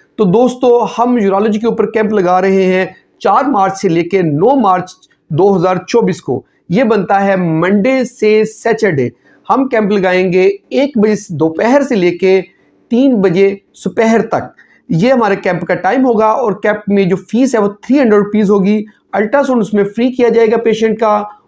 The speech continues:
और जितनी मेडिसिन उसमें दी जाएगी, प्रिस्क्राइब की जाएगी, उसके ऊपर सेवन परसेंट डिस्काउंट मिलेगा और लैब के ऊपर टेन परसेंट डिस्काउंट मिलेगा। इसमें हम गुर्दा से रिलेटेड, मसाना से रिलेटेड, गदूद से रिलेटेड पेशेंट को देखेंगे, पथरियाँ और कैंसर से रिलेटेड जो गुर्दे के कैंसर या मसाने का कैंसर है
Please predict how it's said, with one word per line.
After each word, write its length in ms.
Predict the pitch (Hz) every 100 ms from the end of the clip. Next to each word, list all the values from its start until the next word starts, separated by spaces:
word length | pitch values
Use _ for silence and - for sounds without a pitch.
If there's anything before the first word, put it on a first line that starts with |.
| -
और 180 | 214 156
जितनी 320 | 208 262 311
मेडिसिन 360 | 262 202 196 208
उसमें 380 | 202 214 180 - _
दी 280 | 190 123 226
जाएगी, 260 | 247 220 196
प्रिस्क्राइब 500 | 208 185 - 185 240
की 80 | 247
जाएगी, 360 | 208 196 180 208
उसके 240 | 208 208
ऊपर 140 | 175 160
सेवन 380 | - 196 269
परसेंट 300 | 277 240 240
डिस्काउंट 380 | 220 214 202 196
मिलेगा 480 | 190 190 190 196 190 - -
और 120 | 175
लैब 220 | 160 196
के 120 | 202 202
ऊपर 160 | 165
टेन 280 | 175 196 196
परसेंट 360 | 196 160 175 156
डिस्काउंट 400 | 151 139 131 127
मिलेगा। 380 | 117 113 117 - _ _ _ -
इसमें 340 | 247 247 262
हम 520 | 226 220 226 226 - - -
गुर्दा 400 | 160 208 185 247
से 140 | 240 240
रिलेटेड, 540 | 220 220 214 220 202
मसाना 500 | 165 160 180 180 214
से 160 | 226 226
रिलेटेड, 380 | 208 196 208 180
गदूद 360 | 156 156 240
से 160 | 233 233
रिलेटेड 380 | 208 202 196 180
पेशेंट 260 | 190 214
को 80 | 208
देखेंगे, 460 | 185 185 202 190 196
पथरियाँ 560 | 196 175 - 226 226
और 180 | 208 196 196
कैंसर 320 | 185 180 240
से 160 | 226
रिलेटेड 460 | 202 180 185 - 185
जो 100 | 185
गुर्दे 280 | 165 156 196
के 100 | 202
कैंसर 420 | 196 180 180 185
या 80 | 185
मसाने 460 | 160 160 190 247
का 80 | 226
कैंसर 400 | - 175 165 185
है 120 | 175